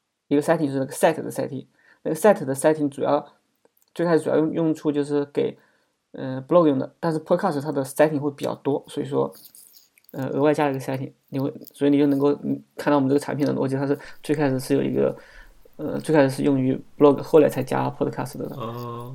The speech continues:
Speaker 2: 我有看到，就是我，我看了一下我们捕蛇者说在 Tablog 的后台，就是站点是有两个的，一个打了一个
Speaker 1: 对。
Speaker 2: 博客的 tag，一个打了一个播客的 tag。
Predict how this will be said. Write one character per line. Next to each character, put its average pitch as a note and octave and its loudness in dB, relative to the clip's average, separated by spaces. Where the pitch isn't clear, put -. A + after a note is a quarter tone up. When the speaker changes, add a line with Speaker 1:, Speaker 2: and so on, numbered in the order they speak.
Speaker 2:
我 B2+ -2
有 A#2 2
看 A2+ -4
到， G2+ -4
就 A2+ -4
是 A2+ 0
我， G2+ -2
我 A2 -6
看 B2 -2
了 A2 -4
一 G#2+ -6
下 A2 0
我 G2 -4
们 G2+ -6
捕 G#2 -8
蛇 A2 -6
者 G#2+ -6
说 G#2 -8
在 G2 -8
Tablog G2+ -6
的 F#2+ -10
后 - -8
台， - -12
就 A2+ -8
是 G#2 -8
站 B2+ 2
点 F#2+ -6
是 A#2+ -6
有 A#2 -2
两 A2+ -2
个 F2+ -10
的， F2+ -14
一 G#2+ -4
个 A#2+ 0
打 A2+ 0
了 G2 -4
一 G#2+ -4
个 G#2 -6
Speaker 1:
对。 C#3+ 12
Speaker 2:
博 B2 0
客 E3 0
的 G2+ 0
tag， F#2+ -2
一 G#2 -10
个 A#2 -2
打 F2+ -4
了 F#2 -8
一 G2 -8
个 G2+ -6
播 C3 -2
客 A#2 -6
的 G2+ -12
tag。 - -14